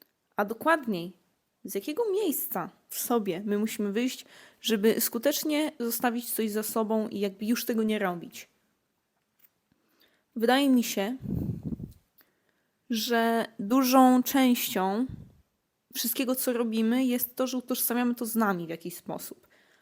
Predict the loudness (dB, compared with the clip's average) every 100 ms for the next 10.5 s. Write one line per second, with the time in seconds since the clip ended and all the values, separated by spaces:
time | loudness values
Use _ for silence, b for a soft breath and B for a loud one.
0 | b -2 0 0 0 -2 -4 _ -4 -4
1 | -4 -6 -6 -6 -6 -6 -6 -4 -2 0
2 | 0 -2 -6 -8 -10 -10 -10 -6 -6 -4
3 | -6 b b b b -4 -2 -2 -2 0
4 | 0 4 2 2 -2 -6 -2 -2 -2 -2
5 | -2 -2 -4 -4 -4 -2 -2 -4 -8 -2
6 | -2 -2 -6 -6 -4 0 0 -2 B B
7 | B B _ _ -6 -2 0 0 0 -2
8 | -2 -2 -2 -4 -4 -4 -4 -6 -10 -14
9 | -18 -20 _ _ _ -2 2 2 2 0
10 | -2 0 4 4